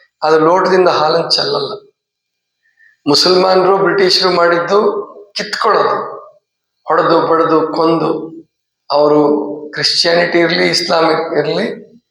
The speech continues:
ಅದು ಜಗತ್ತಿನ ಪರ್ಯಂತರ, ಜಗತ್ತಿನಲ್ಲೆಲ್ಲ ಇದೆ, ಹೀಗೆ ಮಾಡಿರೋದು ಅದು. ಆ ಜನಾಂಗವನ್ನು ನಾಶ ಮಾಡಿ, ಎಷ್ಟೋ ಟ್ರೈಬಲ್ಸ್ನ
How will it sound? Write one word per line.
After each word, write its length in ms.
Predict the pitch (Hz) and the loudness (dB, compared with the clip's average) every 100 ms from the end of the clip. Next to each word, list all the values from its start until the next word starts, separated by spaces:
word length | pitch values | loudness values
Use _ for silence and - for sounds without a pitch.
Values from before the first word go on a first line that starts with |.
| _ _ - | _ _ -4
ಅದು 540 | 151 190 - - - 135 | 0 2 0 -2 -4 -2
ಜಗತ್ತಿನ 540 | 147 165 - 202 185 | 0 0 0 0 2
ಪರ್ಯಂತರ, 680 | 190 180 175 175 - 254 190 220 - - - - - - | 2 2 2 2 0 -2 -2 -2 -4 -8 -12 -18 -14 -6
ಜಗತ್ತಿನಲ್ಲೆಲ್ಲ 840 | 143 165 165 165 165 156 156 190 185 143 147 - - - _ _ _ - | 0 0 -2 -2 0 2 2 2 0 0 -2 -6 -12 -18 _ _ _ -10
ಇದೆ, 220 | 147 175 | -2 -2
ಹೀಗೆ 360 | - 185 190 | 0 0 2
ಮಾಡಿರೋದು 500 | 202 156 151 143 - | 2 2 0 0 -2
ಅದು. 220 | 127 - - - _ _ _ _ _ 143 | -6 -8 -14 -20 _ _ _ _ _ -2
ಆ 180 | 156 | 0
ಜನಾಂಗವನ್ನು 680 | 156 156 165 180 180 175 170 | 2 2 2 2 2 2 2
ನಾಶ 300 | 160 180 185 | 0 0 0
ಮಾಡಿ, 340 | 180 156 139 | 0 0 0
ಎಷ್ಟೋ 580 | 139 - - 170 175 - 170 247 _ _ _ _ _ _ | -4 -6 -2 0 0 -2 -8 -18 _ _ _ _ _ _
ಟ್ರೈಬಲ್ಸ್ನ 640 | - 156 160 170 - - | -2 0 2 0 0 -2